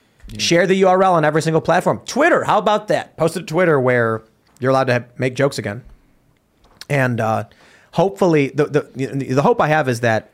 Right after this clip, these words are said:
Speaker 2: if enough people who watch this video share the U R L every time it goes live, no amount of censorship will stop a natural phenomenon of people saying, "Check this show out." 'Cause clearly they're trying to stop us.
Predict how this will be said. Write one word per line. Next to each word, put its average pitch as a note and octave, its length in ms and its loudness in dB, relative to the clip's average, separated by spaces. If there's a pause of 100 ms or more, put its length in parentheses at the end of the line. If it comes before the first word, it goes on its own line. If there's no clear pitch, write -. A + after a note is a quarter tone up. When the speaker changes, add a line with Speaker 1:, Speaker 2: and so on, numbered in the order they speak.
Speaker 2:
if D3 140 -2
enough D3+ 380 0
people D#3 320 0
who C#3+ 80 2
watch A#2+ 300 2
this C3 140 -8
video E3 360 0
share C#3 380 -2
the C3+ 100 -2
U C3+ 140 0
R A#2+ 160 2
L A#2+ 120 2
every A#2+ 100 -2
time B2 140 -6
it G#2+ 40 -10
goes A2 160 -6
live, A2 400 -2 (360)
no D3 340 2
amount D3 320 0
of B2+ 100 -4
censorship B2 680 -4
will A2+ 140 -2
stop A#2 560 -2
a C3+ 100 -6
natural B2+ 540 -2
phenomenon A#2 440 -2
of A2+ 100 -10
people C3+ 260 -6
saying, A#2 560 -4
"Check - 280 -6
this A#2+ 140 -10
show A2 260 -8
out." G#2+ 160 -12 (260)
'Cause - 180 0
clearly D4 440 2
they're D3+ 160 2
trying C3 720 -2
to B2 120 -4
stop G#2+ 360 -4
us. - 380 -10